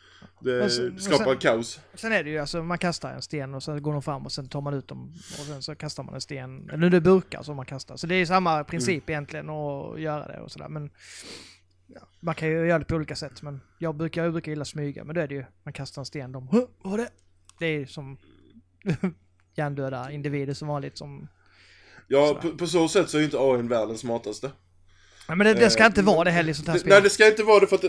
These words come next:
Speaker 1: det, alltså, det ska vara den här, eh, riktiga over the top action.
Speaker 2: Ja, det ska
Speaker 1: Ja,
Speaker 2: vara.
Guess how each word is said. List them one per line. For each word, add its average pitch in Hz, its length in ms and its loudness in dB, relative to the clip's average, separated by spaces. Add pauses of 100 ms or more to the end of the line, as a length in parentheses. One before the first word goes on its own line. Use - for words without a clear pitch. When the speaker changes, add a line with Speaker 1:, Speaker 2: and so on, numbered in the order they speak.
Speaker 1:
det, 165 60 -2
alltså, 175 160 -2
det 175 100 -4
ska 180 220 -6
vara 156 220 0
den 156 120 -8
här, 147 140 2 (340)
eh, 107 60 -4 (340)
riktiga 117 360 -4
over 107 480 -4
the 117 60 -8
top - 140 -6
action. 107 560 -6
Speaker 2:
Ja, 170 260 0
det 175 80 -2
ska 175 120 -4
Speaker 1:
Ja, 170 60 2
Speaker 2:
vara. 151 200 2